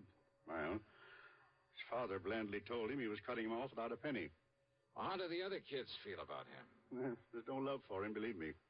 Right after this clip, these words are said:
Speaker 2: But, uh, how's he made out?
Speaker 1: Very well, Mister Dollar. He owns a little electronic shop. More important, he's the only member of the family who has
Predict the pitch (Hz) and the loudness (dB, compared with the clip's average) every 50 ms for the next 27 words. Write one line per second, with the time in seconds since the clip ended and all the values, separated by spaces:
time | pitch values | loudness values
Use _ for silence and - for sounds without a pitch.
0 | _ _ _ _ _ _ _ _ _ - - - - - - - - 78 65 64 | _ _ _ _ _ _ _ _ _ -6 -4 -4 -4 -6 -6 -6 -4 -2 0 0
1 | - 85 87 87 92 87 82 - 90 98 101 107 135 160 160 - - - _ _ | 0 0 0 0 0 -2 -2 0 0 0 0 0 0 -2 -4 -6 -10 -14 _ _
2 | _ _ _ _ - - 117 123 139 147 143 151 156 160 165 160 151 139 127 - | _ _ _ _ -8 -4 0 0 2 2 2 2 2 2 2 2 2 0 -2 -4
3 | - 92 - - 69 67 - - - - _ _ _ _ _ _ _ _ _ _ | -6 -4 -2 0 0 0 -2 -4 -8 -12 _ _ _ _ _ _ _ _ _ _
4 | _ _ _ _ _ _ _ - 98 107 113 123 117 107 110 120 139 135 131 127 | _ _ _ _ _ _ _ 0 2 4 4 4 4 4 4 2 2 2 2 2
5 | 127 123 117 107 - 117 117 120 117 - - 165 160 135 107 - - - 92 73 | 4 2 2 0 0 0 0 0 0 -2 -2 -2 0 0 0 0 0 0 0 0
6 | - - - - - _ _ _ _ _ _ _ _ _ _ - - 113 - - | -2 -4 -8 -20 -20 _ _ _ _ _ _ _ _ _ _ -4 -2 0 0 0
7 | 90 95 - 113 107 104 - 147 117 107 95 110 - - - 135 156 175 180 185 | 0 2 2 0 2 2 2 2 2 2 2 2 0 2 2 2 2 4 4 4
8 | 190 196 190 165 147 131 127 131 147 143 135 127 - - 127 113 95 87 90 95 | 2 2 2 2 2 2 2 2 2 0 0 0 0 0 0 2 2 2 2 0
9 | 120 - - - - - _ _ - 120 117 110 | 0 -2 -6 -16 -20 -20 _ _ 0 2 2 2